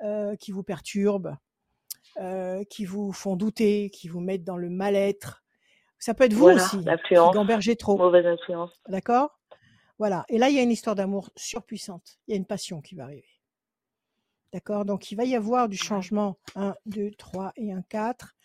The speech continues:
Speaker 1: Le bateau, effectivement, les choses vont bouger. Les points de repère vont bouger. Un, deux, trois, quatre, cinq, six et un, sept. Décision, décision importante.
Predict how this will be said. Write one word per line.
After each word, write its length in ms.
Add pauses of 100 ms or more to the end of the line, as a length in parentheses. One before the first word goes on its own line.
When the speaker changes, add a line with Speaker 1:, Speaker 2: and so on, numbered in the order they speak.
(360)
Speaker 1:
Le 240
bateau, 400
effectivement, 500
les 120
choses 280
vont 180
bouger. 520 (420)
Les 60
points 180
de 40
repère 300
vont 140
bouger. 560 (140)
Un, 200 (100)
deux, 340
trois, 360 (140)
quatre, 260
cinq, 460
six 520
et 40
un, 120
sept. 560 (640)
Décision, 560
décision 400
importante. 600